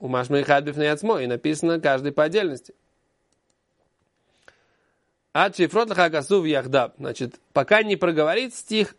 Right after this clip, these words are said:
"Вместе". Да? Бихореш, должно быть слово "вместе". Так вот это вот говорит Гемара. Афилу тем Раби Йошая лихалек охо ло цорих. Здесь не нужно разделять. Даже по мнению Раби Йошая, который говорит, что это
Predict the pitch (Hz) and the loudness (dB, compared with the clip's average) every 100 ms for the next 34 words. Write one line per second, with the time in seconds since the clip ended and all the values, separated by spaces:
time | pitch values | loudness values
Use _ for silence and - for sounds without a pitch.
0 | - 139 131 160 175 160 - 165 143 _ | -10 -6 0 2 2 -2 -4 -4 -4 _
1 | _ _ _ _ _ _ _ _ _ _ | _ _ _ _ _ _ _ _ _ _
2 | _ _ _ _ _ _ _ - 214 - | _ _ _ _ _ _ _ -16 -12 -12
3 | - 190 139 160 180 165 156 - 135 143 | -12 -6 0 2 2 0 -6 -6 0 2
4 | 143 220 196 196 196 175 151 180 147 - | 2 0 0 0 0 0 4 2 2 -8
5 | - _ _ _ _ _ _ _ _ _ | -20 _ _ _ _ _ _ _ _ _
6 | - 113 117 160 180 160 156 160 170 165 | -14 -6 -2 0 0 0 0 0 -2 0
7 | 131 - 214 175 196 180 160 147 185 175 | -2 0 0 2 2 0 0 0 0 -2
8 | 131 131 139 226 226 180 _ - 165 220 | -4 0 2 2 0 -4 _ -4 -2 0
9 | 190 180 180 151 127 - _ _ - 147 | 2 2 0 -2 -2 -8 _ _ -10 -2
10 | 202 190 208 175 156 139 143 123 - _ | 0 2 0 0 0 0 0 0 -6 _
11 | _ _ _ _ 170 175 220 175 151 135 | _ _ _ _ 0 2 2 0 -4 -4
12 | 165 175 160 202 170 135 151 143 - 156 | -2 -2 -4 -6 -6 -4 -2 -2 -4 -2
13 | 147 165 - 143 - | 0 0 -2 -4 -4